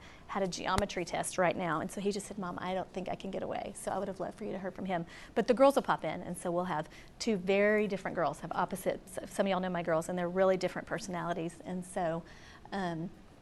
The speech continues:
it'll be fun to hear just a little perspective from them on friendships. And maybe John's gonna pop in, my husband. Uh, been married twenty-three years, and, um, he might pop in here too, so y'all can pepper him with questions as well.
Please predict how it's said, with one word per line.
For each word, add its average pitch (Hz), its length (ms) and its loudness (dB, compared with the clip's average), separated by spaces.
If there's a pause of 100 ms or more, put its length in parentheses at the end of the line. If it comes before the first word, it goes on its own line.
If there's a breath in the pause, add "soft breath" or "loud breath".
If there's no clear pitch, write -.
(140)
it'll 208 120 0
be 175 100 0
fun 185 160 -6
to 190 80 -6
hear 170 100 -4
just 170 180 -8
a 160 40 -6
little 165 220 -6
perspective - 580 -10 (260)
from 180 160 -4
them 202 300 -4
on 175 140 -6
friendships. 165 560 -8
And 190 120 -2
maybe 285 300 2
John's 175 320 0
gonna 160 160 -2
pop 151 240 -4
in, 160 140 -4
my 147 80 -6
husband. 165 340 -6 (320 loud breath)
Uh, 180 140 2
been 190 160 4
married 185 180 4
twenty-three 185 400 0
years, 170 400 -2 (100)
and, 175 460 -4
um, 190 260 -8 (420 loud breath)
he 196 120 -6
might 160 260 -4
pop - 240 -12
in 180 120 -10
here 165 260 -10
too, 302 320 -10
so - 140 -12
y'all 202 200 -8
can 202 140 -12 (160)
pepper 190 220 -8
him 190 120 -4
with 190 120 -8
questions - 400 -8
as 180 120 -6
well. 180 220 2